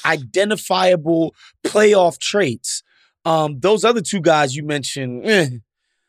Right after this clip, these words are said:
Nurk-, like, Nurk-, like, what does Nurkic do for you in a playoff series? I guess theoretically he could probably beat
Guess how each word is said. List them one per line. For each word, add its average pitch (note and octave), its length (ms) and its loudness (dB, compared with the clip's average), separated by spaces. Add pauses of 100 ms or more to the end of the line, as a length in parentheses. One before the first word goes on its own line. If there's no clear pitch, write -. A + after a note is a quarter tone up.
(440)
Nurk-, G3 260 0
like, G#3 200 -2
Nurk-, F#3+ 200 -6
like, A#3 160 -6
what C4 140 -2
does G4+ 140 0
Nurkic A3+ 360 -4
do G3 140 -6
for C#3+ 120 -12
you D#3 100 -6
in C#3 80 -4
a C3 60 -8
playoff C3 340 -4
series? - 420 -10
I - 60 2
guess C#4 160 -2
theoretically F#3 680 2
he F3 100 -4
could C3 160 -4
probably D#3+ 240 2
beat D3+ 320 -6